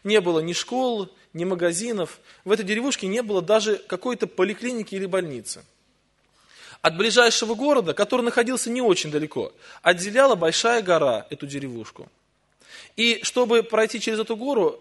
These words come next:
там не было тропинки, было опасно, и люди карабкаться могли долго. Поэтому в основном люди все обходили. Но это занимало много-много часов, даже дней иногда, чтобы обойти эту гору.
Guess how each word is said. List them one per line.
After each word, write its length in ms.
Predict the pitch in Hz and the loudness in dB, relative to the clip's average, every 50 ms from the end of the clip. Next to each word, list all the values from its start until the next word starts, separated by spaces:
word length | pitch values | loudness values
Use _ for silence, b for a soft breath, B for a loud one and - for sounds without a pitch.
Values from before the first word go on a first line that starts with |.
| - _ | -8 _
там 140 | - 208 208 | 0 0 2
не 100 | 220 214 | 2 0
было 160 | 190 185 175 | 0 0 -2
тропинки, 460 | 165 196 196 196 196 269 285 - - 165 | -2 -2 -4 -4 -6 -8 -10 -10 -8 -8
было 200 | 165 160 160 156 | -4 0 0 0
опасно, 520 | 156 214 226 233 220 - - 165 147 - - | 0 0 -2 -2 -2 -4 -6 -10 -12 -10 -8
и 80 | 180 | -6
люди 220 | 180 202 185 165 170 | -6 -6 -6 -6 -4
карабкаться 480 | - 175 185 190 185 - - - 165 | -2 -2 0 0 -2 -4 -8 -10 -8
могли 320 | 160 156 160 165 151 139 123 | -8 -8 -6 -4 -6 -6 -6
долго. 500 | - 147 180 202 214 208 175 151 120 B B B B B B - | -4 -2 -2 -2 -2 -4 -4 -6 -8 B B B B B B 2
Поэтому 360 | - 262 302 - 240 226 208 | 4 4 4 4 2 0 2
в 40 | 208 | 2
основном 340 | 208 - 220 226 269 285 226 | 2 2 0 0 0 -2 -2
люди 200 | 220 220 208 196 | -2 -4 -4 -4
все 200 | - - 233 240 | -4 -2 0 0
обходили. 640 | - 196 - - 170 147 139 131 120 113 98 - - _ _ _ _ _ B B B B B B | 0 0 -2 -2 -4 -4 -4 -6 -8 -8 -10 -12 -16 _ _ _ _ _ B B B B B B
Но 120 | - 220 262 | -2 -2 0
это 220 | 262 277 - 233 | 2 2 0 0
занимало 580 | 190 190 196 196 196 220 254 262 254 233 208 - | 0 -2 -2 -2 0 2 2 4 4 4 4 4
много-много 720 | 180 175 180 196 220 254 254 202 185 180 196 214 190 196 | 2 -2 -2 -2 0 -2 0 -2 -2 -2 -2 -2 -4 -4
часов, 540 | 190 - - 190 - - 160 131 107 - - _ - | -4 -6 -6 -6 -6 -4 -4 -6 -6 -8 -12 _ -8
даже 320 | 156 214 226 208 202 180 | -4 -2 -2 -2 -2 -6
дней 400 | 143 135 131 117 98 87 - - | -8 -8 -10 -10 -10 -10 -12 -14
иногда, 420 | - 135 127 120 117 113 101 82 - | -16 -14 -14 -14 -12 -12 -12 -12 -10
чтобы 240 | - - 151 151 147 | -10 -8 -6 -4 -2
обойти 240 | 156 160 160 - 214 | -2 -2 -4 -6 -10
эту 120 | - 131 | -10 -12
гору. 320 | 107 110 107 98 - - | -12 -12 -12 -12 -12 -14